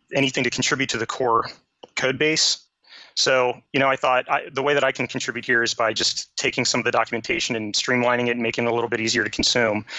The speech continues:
So I did that for a little while. And then, um, and I remember the day that I actually decided to learn JavaScript. I, I have a friend,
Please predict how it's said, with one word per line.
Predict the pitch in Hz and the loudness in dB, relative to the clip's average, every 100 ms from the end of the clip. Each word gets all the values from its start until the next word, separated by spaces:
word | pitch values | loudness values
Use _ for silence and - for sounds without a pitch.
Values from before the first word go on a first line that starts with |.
| - - - - - | -10 -10 -12 -14 -4
So | - | 2
I | 208 | 4
did | 196 | 4
that | 131 131 | 2 0
for | - | -2
a | |
little | 127 107 | -4 0
while. | 107 104 - - - - 262 | 0 0 -2 -6 -18 -14 -2
And | 117 120 | 0 2
then, | 120 117 113 | 4 4 4
um, | 110 110 104 107 - _ _ - - | 2 2 0 -4 -12 _ _ -16 -6
and | 139 135 | -2 0
I | |
remember | 151 151 165 202 | 2 2 2 0
the | 147 | 2
day | 139 139 | 2 2
that | 127 | 2
I | |
actually | 120 127 131 110 - | 2 0 -4 -8 -8
decided | - - 127 131 | -4 0 0 0
to | - | -4
learn | 117 127 | -2 0
JavaScript. | 120 131 131 - - - | 2 0 0 -2 -4 0
I, | 117 117 - - - - - - | 0 0 -6 -14 -14 -18 -20 -4
I | 120 | -2
have | 120 127 | 0 -2
a | 113 | -4
friend, | - 143 139 131 | -2 2 2 0